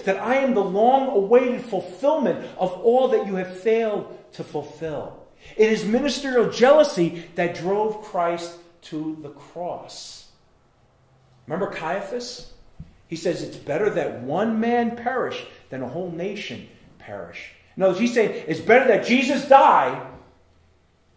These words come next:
than we all die under the hand of the Romans." Ministerial jealousy.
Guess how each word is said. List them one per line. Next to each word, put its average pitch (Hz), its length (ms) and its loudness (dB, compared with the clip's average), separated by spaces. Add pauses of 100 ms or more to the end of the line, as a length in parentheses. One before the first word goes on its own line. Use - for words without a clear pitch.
(360)
than 147 160 -2
we 156 140 2
all 190 360 8
die 151 300 4
under 135 160 -4
the 127 80 -6
hand 135 400 -8
of 117 140 -6
the 110 80 -12
Romans." 101 880 -14 (2250)
Ministerial 135 580 -8
jealousy. 123 560 -12